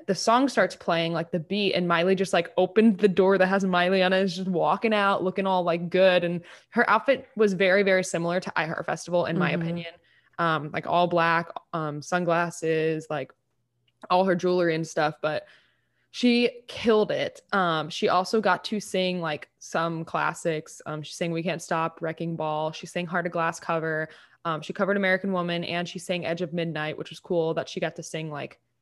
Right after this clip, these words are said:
Speaker 1: not just Midnight Sky, but sing, like, her remix. Um, another thing,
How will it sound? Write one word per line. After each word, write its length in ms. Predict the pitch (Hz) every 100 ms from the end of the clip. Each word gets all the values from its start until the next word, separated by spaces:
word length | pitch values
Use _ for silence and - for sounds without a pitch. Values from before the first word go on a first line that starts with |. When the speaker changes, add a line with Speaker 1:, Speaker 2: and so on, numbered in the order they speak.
| _ _ _ _ _ _ _
Speaker 1:
not 220 | 180 160
just 180 | 190 165
Midnight 260 | 175 165 -
Sky, 280 | 165 143
but 160 | 156 -
sing, 240 | - 151
like, 160 | 143 139
her 160 | - 151
remix. 580 | 156 143 139 - - - - - _ _
Um, 340 | 190 175 160 160
another 400 | 196 185 175 202
thing, 440 | 226 285 302 330